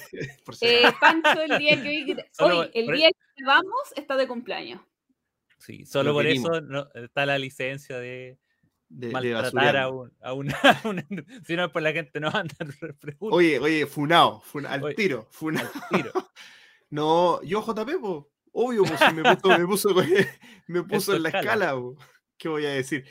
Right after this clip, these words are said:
Speaker 1: Yo soy el único que no tiene que responder.
Speaker 2: A ver, J P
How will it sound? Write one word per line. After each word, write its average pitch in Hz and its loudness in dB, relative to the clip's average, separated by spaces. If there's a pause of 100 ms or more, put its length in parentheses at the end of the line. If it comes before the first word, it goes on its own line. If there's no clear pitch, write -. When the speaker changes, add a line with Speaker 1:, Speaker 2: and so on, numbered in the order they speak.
(100)
Speaker 1:
Yo 165 -2
soy 196 0
el 190 0
único 240 -2
que 214 -8
no 208 -4
tiene 220 -4
que 202 -4
responder. 185 -6 (2500)
Speaker 2:
A 226 0
ver, 143 -6 (760)
J 269 -2
P 320 -6